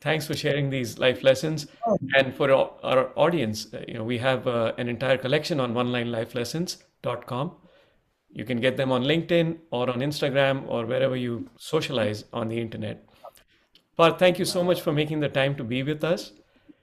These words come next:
Speaker 2: This was
Speaker 1: Really
Speaker 2: lovely.
Speaker 1: happy for this journey that you're on and would love to have you back on, talk about more of these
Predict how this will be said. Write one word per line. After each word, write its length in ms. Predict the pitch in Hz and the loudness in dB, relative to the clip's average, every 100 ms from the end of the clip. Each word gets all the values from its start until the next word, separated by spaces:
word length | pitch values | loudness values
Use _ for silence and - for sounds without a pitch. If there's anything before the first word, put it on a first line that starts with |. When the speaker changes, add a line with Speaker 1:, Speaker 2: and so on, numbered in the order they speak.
| _ - 139 | _ -20 -6
Speaker 2:
This 100 | 143 | 2
was 100 | 180 | 4
Speaker 1:
Really 180 | 185 147 | 4 2
Speaker 2:
lovely. 260 | 131 123 | -2 -4
Speaker 1:
happy 400 | 156 - 131 120 _ _ _ _ | -4 -2 -4 -6 _ _ _ _
for 240 | 135 135 | 8 8
this 160 | 135 120 | 6 0
journey 320 | 135 139 151 | 2 4 4
that 180 | 139 135 | 0 0
you're 200 | 127 127 | 0 0
on 520 | 123 131 208 - 269 - - | 0 -2 -4 -10 -18 -14 -2
and 420 | 120 123 120 120 | 2 4 2 0
would 160 | 131 123 | -2 4
love 240 | 165 170 | 4 4
to 80 | 151 | 0
have 200 | 156 156 | 0 0
you 100 | 151 | -2
back 300 | 131 139 139 | 0 -2 0
on, 340 | 127 127 127 - - - - - | 0 0 -2 -8 -20 -20 -20 -4
talk 200 | 139 139 | 0 0
about 440 | 127 135 127 127 - - | 4 4 4 0 -14 -10
more 280 | 139 160 160 | -2 4 4
of 120 | 139 | 2
these 340 | 139 131 110 | 0 0 -2